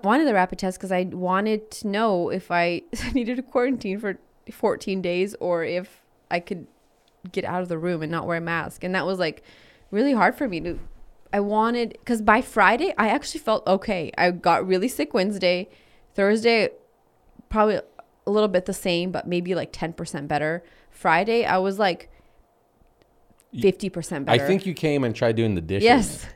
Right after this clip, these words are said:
Speaker 1: I
Speaker 2: Like,
Speaker 1: did. And
Speaker 2: at
Speaker 1: then
Speaker 2: that
Speaker 1: started
Speaker 2: point,
Speaker 1: coughing.
Speaker 2: you're wearing an N ninety-five mask. And
Speaker 1: I, I was wearing the mask, which doing anything in the house while wearing a mask, that mask in particular, 'cause it really,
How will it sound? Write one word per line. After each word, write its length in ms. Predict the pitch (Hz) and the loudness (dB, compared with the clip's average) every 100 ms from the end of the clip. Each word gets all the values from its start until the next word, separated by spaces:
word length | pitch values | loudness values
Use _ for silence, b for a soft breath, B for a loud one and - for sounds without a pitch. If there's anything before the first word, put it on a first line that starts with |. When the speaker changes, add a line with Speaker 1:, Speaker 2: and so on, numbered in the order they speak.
| _ - | _ -2
Speaker 1:
I 40 | |
Speaker 2:
Like, 80 | 101 | 4
Speaker 1:
did. 160 | 107 - | 4 4
And 100 | 92 | 2
Speaker 2:
at 20 | |
Speaker 1:
then 60 | - | 2
Speaker 2:
that 60 | |
Speaker 1:
started 180 | - 208 | 4 2
Speaker 2:
point, 80 | 92 | 4
Speaker 1:
coughing. 460 | 185 180 214 214 - - | 4 4 2 -2 -2 -2
Speaker 2:
you're 120 | 110 | 0
wearing 200 | 110 113 | 2 0
an 100 | 87 104 | 0 0
N 100 | 107 | 0
ninety-five 500 | 101 120 127 95 92 | 0 4 4 4 0
mask. 380 | 82 78 - - | -6 -6 -8 -10
And 100 | 73 | -6
Speaker 1:
I, 100 | 175 - | -6 2
I 80 | 202 | 4
was 120 | 214 | 4
wearing 200 | 202 220 | 2 2
the 60 | 294 | 2
mask, 500 | 202 160 185 - - _ _ _ _ - | 2 0 -4 -12 -20 _ _ _ _ -6
which 360 | 196 185 - - 180 | -4 -4 -6 -10 -2
doing 460 | 180 196 214 196 - _ _ - | 0 0 -2 -4 -12 _ _ -8
anything 360 | 165 160 160 180 | -4 -4 -4 -6
in 100 | 170 | -6
the 60 | |
house 340 | 156 151 156 - | -6 -6 -8 -12
while 160 | 170 151 | -10 -8
wearing 220 | 151 160 | -6 -8
a 20 | |
mask, 380 | 156 156 175 - _ - | -8 -10 -12 -18 _ -2
that 280 | 170 165 139 | 4 4 4
mask 320 | 113 143 - | -4 -8 -8
in 80 | 160 | -8
particular, 480 | 151 160 156 - - | -6 -8 -10 -10 -10
'cause 160 | 170 160 | -8 -6
it 80 | - | -6
really, 580 | 165 165 143 131 147 | -6 -6 -6 -10 -14